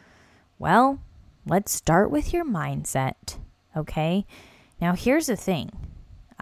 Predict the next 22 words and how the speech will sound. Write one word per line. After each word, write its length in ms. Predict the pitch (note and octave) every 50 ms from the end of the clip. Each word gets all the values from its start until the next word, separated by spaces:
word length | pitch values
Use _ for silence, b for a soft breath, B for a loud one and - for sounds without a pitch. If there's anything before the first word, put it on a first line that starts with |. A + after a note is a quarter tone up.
| - -
Another 480 | - - F3 F#3 F#3+ F#3 F#3 G3+ B3+ C4+
thing, 240 | B3+ - D4 A#3+ F#3
another 340 | D3 D3+ D#3+ F3+ A3 B3+ C4
giant 1000 | A3 F#3+ F3 - E3+ F3 F3 F3 F#3 G3 G#3 A3 A3+ A3+ A3+ G3+ E3+ D3 C#3+ -
asterisk, 840 | - - D#3 D#3+ E3+ - - - - C3 - - - - - - - - - _ _ _ _ _ _ _ _
okay? 340 | - D3+ C#3 D3 E3 F3 - b b b b b b b b b b b -
The 120 | F3+ G3
other 140 | A3 C4+ C#4+
thing 180 | - D#4+ D4
that 120 | C4 G3 -
trips 320 | - - G#3 G3+ - -
people 320 | - - A3+ G3 F3+ D#3+ D3
up 220 | D3 D#3 F3+ - -
about 440 | D#3+ D#3 D#3 C#3+ C#3+ C#3+ - - D#3
this 260 | D#3+ D#3 D#3+ - -
empowerment 800 | - D#3 D3+ - - - - D3+ D3 D#3 E3 F3 F3 F3+ G#3 - _ _ _ -
and 140 | D#3+ D3+ -
free 240 | - - E3 E3
will 440 | D#3+ D3 B2 B2+ C#3+ E3 F#3+ A3 A3+ B B B B B B B B B
is 200 | E3+ F3 E3+ F3
that, 360 | F3 E3+ E3 D#3+ D#3+ D#3 - _ _ - _ _ _ _ _ _ _ _ _ _ _ _ _ _ _ _ _ _ _ -
okay, 360 | F#3+ - G3 E3+ D#3+ E3